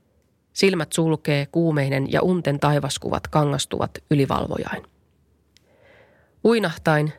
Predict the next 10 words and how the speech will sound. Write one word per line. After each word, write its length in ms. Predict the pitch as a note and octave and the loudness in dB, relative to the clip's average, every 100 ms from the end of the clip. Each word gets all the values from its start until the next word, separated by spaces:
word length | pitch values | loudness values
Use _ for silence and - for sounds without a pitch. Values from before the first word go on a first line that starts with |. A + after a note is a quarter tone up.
| _ - | _ 0
tyynnä 280 | G#3 D#3 | 0 2
tunnen, 380 | C#3 D#3+ D3+ C#3 | 0 0 0 0
kuinka 320 | C#3+ C#3+ D3 | 0 0 0
varjo 340 | D#3+ E3+ E3 D3+ | 2 2 0 -2
pyhä 300 | D#3 D3+ C3+ - - | -2 -2 -4 -6 0
viipyy 380 | D#3 D3 C#3 C3+ | 0 2 -2 0
yhä 240 | C#3+ D3 C#3 | 0 0 2
vuoteellani, 640 | D3+ C#3+ C#3+ C#3+ C#3 C#3+ | 0 0 -4 -2 -2 -2
jossa 260 | D3 - | -2 0
hymyilen. 520 | D3+ D#3+ D3 - F#2+ | 0 2 0 -2 -4